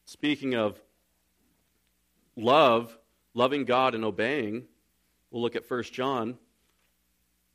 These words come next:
uh, five three real quick. I'll just read it. You don't gotta turn there.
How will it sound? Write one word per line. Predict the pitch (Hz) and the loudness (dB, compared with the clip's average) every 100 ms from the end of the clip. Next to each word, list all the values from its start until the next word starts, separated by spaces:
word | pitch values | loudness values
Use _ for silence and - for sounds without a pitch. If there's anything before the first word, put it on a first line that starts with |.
| _ _ _ _ _ _ - | _ _ _ _ _ _ -10
uh, | 101 95 90 - _ _ | -6 -6 -8 -14 _ _
five | 131 127 131 | -4 -2 -2
three | - 151 110 85 | -4 -6 -6 -8
real | 98 | -12
quick. | 90 92 - - | -10 -14 -14 -10
I'll | 104 | -8
just | 101 - | -8 -10
read | 101 | -10
it. | 101 | -8
You | 101 | -10
don't | 92 | -12
gotta | 90 | -14
turn | - 95 95 | -14 -16 -14
there. | 107 | -14